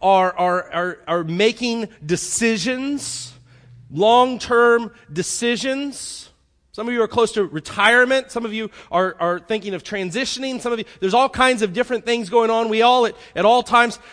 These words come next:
<laughs> Tommy told me the other day his big dilemma was whether to put a thirty or forty-year roof on the house. <laughs> We all have these decisions to make. How do we, how do we do this? How do we submit our plans to God based on,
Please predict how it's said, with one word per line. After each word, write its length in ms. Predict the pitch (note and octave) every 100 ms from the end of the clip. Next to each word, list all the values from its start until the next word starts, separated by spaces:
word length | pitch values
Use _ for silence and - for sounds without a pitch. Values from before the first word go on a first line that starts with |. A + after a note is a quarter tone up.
| -
<laughs> 520 | F#3+ - - - -
Tommy 340 | - A#3 B3 A#3
told 240 | B3 A#3
me 60 | A3+
the 100 | A3+
other 160 | A3
day 180 | G#3+ A#3
his 160 | A3 F#3+
big 220 | A3 G3
dilemma 340 | G#3+ G#3+ A3
was 160 | F#3 F3+
whether 200 | G#3 G3+
to 60 |
put 140 | F3 F#3
a 60 |
thirty 340 | D#3+ A3 A#3+ G3+
or 60 |
forty-year 420 | - A3 G3+ F#3+ F3
roof 360 | F3 F3 F3
on 100 | E3+
the 80 | D3+
house. 440 | D#3+ A2+ - - -
<laughs> 60 | _ _ G4+ _ F4 E4+ - D#4 C4 A#3+ - B3 B3+ A3+ - A#3+ - - - - - - - - -
We 100 | F#3
all 220 | C4 E4 C#4
have 400 | C#4 B3+ - -
these 260 | C4 A3+
decisions 680 | F3 A#3 - C#4 B3+ B3+ A#3
to 100 | F3+
make. 460 | G#3 G#3 E3 - - - _ _ _ _ _ _ _ _ _ _ _ _ _ _ _ _ _
How 180 | - A3
do 80 | A#3+
we, 180 | A#3+ G#3 -
how 140 | - A#3+
do 60 |
we 120 | A#3
do 260 | E3+ G3 A3
this? 140 | F3+ F#3
How 100 | A3+
do 60 |
we 80 | A#3
submit 520 | - G3+ E3 G#3 G#3 F3+
our 180 | F#3
plans 580 | F3+ - G#3 F#3+ F#3 E3
to 100 | -
God 440 | C3+ E3+ D#3+ C#3+ C3+
based 300 | E3+ E3+ E3
on, 200 | D#3